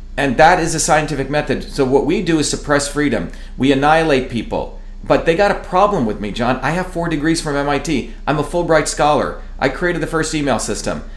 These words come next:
I won every major award at M I T. You know, I was nominated for the National Medal of Science and Tech-, uh, Technology and Innovation. I was recognized by the Indian government as the first outstanding scientist, technologist of Indian origin.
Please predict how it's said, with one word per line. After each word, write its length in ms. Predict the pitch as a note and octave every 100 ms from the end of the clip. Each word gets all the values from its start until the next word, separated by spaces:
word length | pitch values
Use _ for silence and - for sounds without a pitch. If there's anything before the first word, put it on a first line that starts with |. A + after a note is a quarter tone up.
| -
I 120 | C3
won 240 | D3+ E3+
every 400 | D3+ D3+ E3+ D#3
major 400 | - C#3+ D3+ C#3+
award 260 | C#3+ C3+ C#3+
at 80 | A#2+
M 140 | A#2
I 100 | G#2
T. 360 | F2+ G2+ C#2 - - - - - -
You 80 | C3
know, 100 | C#3
I 140 | C#3
was 440 | D#3 D3 - -
nominated 520 | A#2+ D3+ D#3+ E3 D#3 C#3+
for 100 | C#3
the 80 |
National 420 | C3 C#3 C#3+ - C3
Medal 280 | C3+ C3+
of 80 | B2+
Science 340 | - B2 B2+ B2+
and 100 | A#2
Tech-, 220 | B2+ -
uh, 340 | B2+ A#2+ A#2+ - - -
Technology 480 | C#3 C#3 C#3+ C#3 B2+
and 80 | B2
Innovation. 580 | A#2+ A#2+ A2+ - C2+ - - - - - - - - - -
I 80 | B2+
was 160 | C3+ A#2
recognized 540 | E3 E3+ D#3+ D3 C#3
by 80 | C3+
the 120 | C3
Indian 220 | C3+ C#3
government 300 | B2 C3 B2+
as 60 | A#2+
the 80 | A#2+
first 280 | C#3+ C#3
outstanding 640 | A2+ B2 - B2 B2 A#2+ -
scientist, 460 | - C#3 C3 C3 A#2
technologist 440 | B2 A#2+ A#2+ A#2
of 60 | A2
Indian 220 | A#2 A2+
origin. 480 | A2 A2 G#2+ F2 -